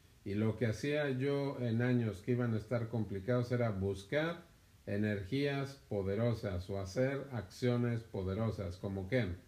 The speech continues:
Como hacer algún ceremonial poderoso, ya sea una puya.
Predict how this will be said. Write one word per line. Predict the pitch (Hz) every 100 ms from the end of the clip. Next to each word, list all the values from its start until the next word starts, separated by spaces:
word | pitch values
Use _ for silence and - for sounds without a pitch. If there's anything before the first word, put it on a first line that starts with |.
| - - - - - - -
Como | 98 101 101
hacer | 127 120 123 123
algún | 117 110 104 120 123
ceremonial | 123 110 101 98 95 110 123 135 143 131
poderoso, | 127 101 98 120 135 127 131 127 123
ya | 113 107
sea | - 117
una | 117 113 98 110
puya. | 156 160 147 143